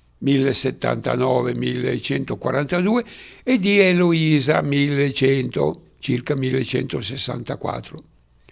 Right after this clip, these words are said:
Lui, maturo, maestro teologo, seduce la giovane Eloisa, nipote di un canonico.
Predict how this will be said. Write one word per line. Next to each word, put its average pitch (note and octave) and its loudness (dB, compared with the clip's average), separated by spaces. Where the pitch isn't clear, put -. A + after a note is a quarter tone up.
Lui, A#3 4
maturo, F#3 0
maestro C3 -4
teologo, G3+ 0
seduce D3 2
la C3 0
giovane A#2+ -2
Eloisa, A#2+ 0
nipote B2 -2
di B2 -6
un A#2+ -4
canonico. A#2 -8